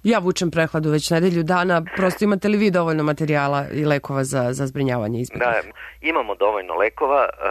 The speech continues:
Speaker 2: za sada. Mi lekove za sada i još uvek kupujemo, znači, ono, prema potrebama, i trudimo se da ih uvek imamo u odgovarajućoj količini i čim se količine u našim rezervama spuste na do dvadeset odsto, mi nabavljamo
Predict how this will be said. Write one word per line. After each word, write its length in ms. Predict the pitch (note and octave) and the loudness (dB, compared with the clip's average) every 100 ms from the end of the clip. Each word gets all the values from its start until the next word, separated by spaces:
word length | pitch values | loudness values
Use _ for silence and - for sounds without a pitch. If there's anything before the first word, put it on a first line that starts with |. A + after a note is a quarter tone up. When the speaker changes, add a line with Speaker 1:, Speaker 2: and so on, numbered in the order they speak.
| F#2+ F2+ F2 | 0 -2 -4
Speaker 2:
za 80 | - - | -10 -4
sada. 360 | F#2 F2+ C3 E3+ - - | -4 0 -2 -4 -14 -20
Mi 260 | B2+ D3 A2+ | -12 -8 -4
lekove 560 | A#2 B2+ - C3+ A2+ F2+ | -2 -2 -4 -4 -4 -2
za 80 | G2+ - | -6 -4
sada 360 | G2+ A2+ D#3+ - | -4 -2 -4 -8
i 100 | - | -8
još 260 | A2 G#2 - | -8 -8 -8
uvek 300 | C3 C3+ - - | -4 -4 -6 -18
kupujemo, 600 | - C3+ - B2+ F2+ C#2 - - | -18 -14 -2 -2 0 -4 -10 -14
znači, 240 | G2 - - | -14 -14 -10
ono, 180 | A#2+ A#2 - | -12 -10 -6
prema 220 | G#2+ G2 | -4 -4
potrebama, 640 | - A2+ - D#3 C#3 D3 - - - | -4 -6 -4 -4 -2 -2 -6 -16 -20
i 80 | - | -18
trudimo 360 | - D3 C#3 A2+ | -10 -10 -10 -12
se 80 | - | -10
da 100 | - | -6
ih 160 | A#2 - | -6 -6
uvek 240 | A#2 G#2+ | -8 -6
imamo 300 | A#2 A2+ G2+ | -12 -12 -12
u 20 | |
odgovarajućoj 640 | G#2 - G2+ G#2+ G#2+ G2 F#2+ | -12 -8 -4 -2 -2 -6 -12
količini 640 | - G2+ G2+ A#2+ D3+ C#3+ - - - | -10 -10 -6 -8 -6 -10 -12 -18 -14
i 60 | |
čim 180 | A#2+ C#3+ C3 | -8 -8 -6
se 60 | A2+ | -10
količine 680 | A2+ A2+ - A#2+ A2+ G2+ - - | -6 -6 -4 -4 -2 -2 -6 -12
u 60 | |
našim 320 | - A2 A#2 | -6 -6 -6
rezervama 460 | G#2 G#2+ A#2 G#2+ G2+ - | -4 -4 -4 -8 -10 -12
spuste 320 | A#2+ A2 G#2 | -14 -10 -8
na 140 | G2+ | -6
do 320 | G2 A#2 G2+ F#2 _ | -6 -2 -2 -4 _
dvadeset 440 | G#2 G2 G2+ - - | -6 -6 -8 -16 -12
odsto, 400 | G#2 C3 - C#3+ C3+ - - - | -6 -6 -6 -6 -6 -8 -20 -16
mi 240 | A#2+ B2 F#2+ | -10 -10 -6
nabavljamo 640 | A2+ - G#2+ G#2 G2+ G2 | -6 -4 -4 -4 -4 -6